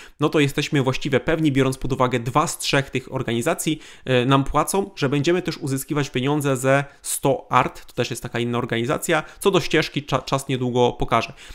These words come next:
I tutaj, e, chciałem się na chwilkę zatrzymać, bo odnośnie właśnie tej, e, tej, tej informacji, mm, tego, tej informacji o, o tym Z X-ie, no to, e, chciałbym, żeby to nie było tak, znaczy,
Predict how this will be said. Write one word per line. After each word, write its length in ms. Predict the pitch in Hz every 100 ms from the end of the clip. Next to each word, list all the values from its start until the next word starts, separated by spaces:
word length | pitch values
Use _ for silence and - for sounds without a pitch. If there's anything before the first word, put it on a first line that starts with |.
| -
I 80 | 156
tutaj, 360 | 180 214 - - - -
e, 100 | 151
chciałem 260 | - - 175
się 120 | 165
na 100 | 147
chwilkę 280 | 165 160 143
zatrzymać, 460 | 131 - 208 131
bo 100 | 120
odnośnie 420 | 120 135 185 -
właśnie 280 | 120 131 123
tej, 320 | 120 120 127 - - _ _
e, 340 | 131 127 127 123
tej, 300 | 127 123 120
tej 460 | 123 120 120 104
informacji, 720 | 135 127 127 180 208 - 131 156 -
mm, 420 | - 127 123 123 123
tego, 580 | 120 120 120 120 123 120 - 143 147
tej 100 | 127
informacji 520 | 131 131 127 139 -
o, 180 | 120 123
o 80 | 135
tym 220 | - 127 -
Z 120 | 131
X-ie, 440 | 139 - 135 160 - - - - _
no 280 | 127 139 170
to, 640 | 170 151 147 151 151 123 110
e, 40 | 135
chciałbym, 380 | - 139 156 143
żeby 180 | 139
to 120 | 139 139
nie 100 | 139
było 180 | 143
tak, 380 | 143 135 139 - - -
znaczy, 320 | 131 135